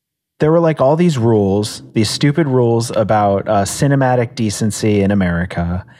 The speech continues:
You know, you couldn't show any nudity. You couldn't show a toilet. It's why Lucy and Ricky slept in separate beds on I Love Lucy, because you couldn't show two people in the same bed,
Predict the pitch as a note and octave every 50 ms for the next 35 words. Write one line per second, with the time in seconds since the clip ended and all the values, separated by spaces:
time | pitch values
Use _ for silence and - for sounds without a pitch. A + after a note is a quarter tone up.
0 | - _ _ _ _ _ _ - A2+ G2+ F#2+ F#2+ G#2+ G2 G#2 G2+ - - A#2+ G#2
1 | G#2 G2+ - - - A#2 G2+ F#2+ - - G2+ F#2 F2+ F2+ F2+ G2 C3 C3+ A#2 B2
2 | A#2+ B2 A#2 A#2 A#2 A2+ G2+ F#2+ F2+ - - A2+ G2 G2 F#2+ - - - F2+ F2+
3 | F2 F#2 - - - D3 C3+ C3+ C3 C3+ C3 C3 A#2+ - B2+ A#2+ - C3+ B2 B2
4 | C3 B2+ A#2 A2 A#2+ B2 - - - C#3 C3+ C3+ - - A#2 A2+ A2 G#2 G#2+ A#2
5 | A#2+ - - C#3+ D3 C#3 - - B2 A#2 G2+ - B2 A#2 G#2+ - - G#2+ G2 -
6 | A#2 F#2+ - - F#2 F2+ G2+ A#2+ C#3+ D#3 - - - - - - A2 G2+ G2 F#2+
7 | F#2 F#2 F#2 F#2 F#2+ F#2 F#2+ F#2+ F#2 F#2 F#2 - C#3 C3+ D3 D3 - _ - G2+
8 | G2 A2 G2 F2+ G2 G2 - - A2+ G#2 G2+ G2 - - - - - - G#2 G2
9 | F#2+ F#2+ - - - G2+ - - G#2 F#2 - G2 G2 F#2+ F2 F2+ F#2 - - G2+
10 | F2+ F#2 F2+ E2 E2+ E2 E2 E2+ F#2+ A2+ C#3